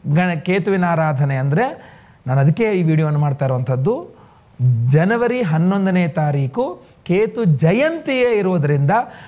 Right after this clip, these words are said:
ಕೇತು ಜಯಂತಿಯಂದು ನಾವು ಕೇತು ಗ್ರಹದ ಹೋಮವನ್ನು ಮಾಡ್ತಾ ಇದ್ದೇವೆ. ಸಹಸ್ರ ಸಂಖ್ಯೆಯಲ್ಲಿ, ಅಷ್ಟೋತ್ತರ ಸಹಸ್ರ, ಒಂದು ಸಾವಿರದ ಎಂಟು ಸಂಖ್ಯೆಯಲ್ಲಿ ಕೇತು ಗ್ರಹಕ್ಕೆ ವಿಶೇಷವಾದಂತಹ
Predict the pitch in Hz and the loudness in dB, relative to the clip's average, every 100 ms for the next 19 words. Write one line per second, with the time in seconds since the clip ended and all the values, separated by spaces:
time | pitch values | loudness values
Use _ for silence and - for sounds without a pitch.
0 | - - 214 262 285 226 208 247 311 320 | -10 -2 0 0 -2 -2 0 0 -2 -2
1 | 311 311 349 349 302 285 226 254 269 202 | -2 -2 -2 0 0 -2 0 -2 0 -2
2 | 233 214 202 190 196 196 185 170 151 156 | 0 0 0 0 -2 -2 0 0 0 -2
3 | 143 143 160 285 - - - - - _ | -2 0 0 -2 -4 -16 -20 -20 -20 _
4 | - - 277 233 311 320 - 285 277 - | -20 -6 -2 0 0 -2 -6 -2 0 -2
5 | 233 - 208 180 139 - - - - 185 | -6 -2 0 0 -2 -4 -16 -8 -4 -4
6 | - - 285 285 - 262 262 220 226 202 | -4 0 0 0 -2 -4 -2 -4 -2 -2
7 | 175 262 320 330 302 - 277 262 269 269 | -2 -4 -4 -2 -4 -4 -2 0 0 0
8 | 262 262 240 247 - 247 233 220 - 220 | 0 0 0 -2 -4 -4 -4 -6 -4 -2
9 | 220 220 226 - - - 214 226 240 180 | 0 0 -2 -6 -20 -4 -2 0 -2 -2
10 | 208 233 214 170 165 233 226 220 220 220 | -2 -2 -4 -2 0 0 0 0 0 0
11 | 202 196 196 202 180 | -2 -2 0 0 -2